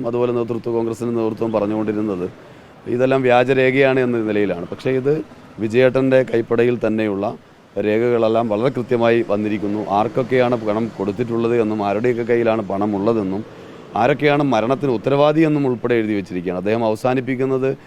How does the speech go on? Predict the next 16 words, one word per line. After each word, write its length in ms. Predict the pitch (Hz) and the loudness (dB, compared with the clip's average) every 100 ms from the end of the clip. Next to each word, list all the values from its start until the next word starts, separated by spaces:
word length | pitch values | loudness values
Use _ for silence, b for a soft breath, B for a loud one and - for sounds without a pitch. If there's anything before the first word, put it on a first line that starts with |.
| B B - | B B 0
ആ, 20 | 113 107 | 2 2
ഐ 20 | 113 | 0
സി 100 | 139 131 | -2 2
ബാലകൃഷ്ണനും 560 | 131 127 127 127 127 143 92 | 2 2 -2 -2 -2 -4 -4
എൻ 60 | 101 | -2
ഡി 80 | 123 135 | 2 2
അപ്പച്ചനും 400 | 123 127 127 127 117 | 2 -2 -2 -2 -2
കെ 100 | 101 95 | -4 0
കെ 80 | 127 127 | 2 2
അബ്ര-, 220 | 123 120 107 | 0 -2 0
ആ, 20 | 104 95 95 90 | 0 -2 -6 -6
പിന്നെ 180 | 101 104 104 | -4 -2 -2
വി-, 120 | 107 85 82 82 90 92 - 117 | -4 -6 -8 -8 -10 -10 -4 2
ഗോപിനാഥും 500 | 120 135 127 127 123 | 4 4 2 2 -2
ഉൾപ്പെടെയുള്ള 520 | 107 147 143 113 98 127 B B B - | 0 2 2 2 -2 -6 B B B -4
കോൺഗ്രസിൻ്റെ 460 | 113 120 120 135 | -2 -2 -2 -2